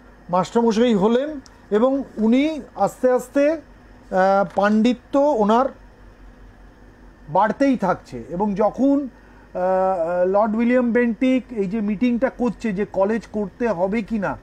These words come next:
তখন যে সায় দিল যে হ্যাঁ কলেজ হবে, তখন কলেজের জন্যে, তার আগে সংস্কৃত কলেজের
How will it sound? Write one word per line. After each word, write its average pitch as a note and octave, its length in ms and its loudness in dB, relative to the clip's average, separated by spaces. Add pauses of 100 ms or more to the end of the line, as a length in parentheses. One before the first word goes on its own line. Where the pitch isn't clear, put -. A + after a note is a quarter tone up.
(640)
তখন B3 520 2
যে A3+ 240 -2
সায় F#3+ 380 0
দিল A#3 380 2
যে A3+ 160 -2
হ্যাঁ G#3 240 2
কলেজ F#3 400 -2
হবে, G3+ 360 0 (720)
তখন B3 480 0
কলেজের A3 560 0
জন্যে, A3+ 480 0
তার A3+ 200 2
আগে B3 340 2
সংস্কৃত G#3+ 500 -4
কলেজের B3 600 0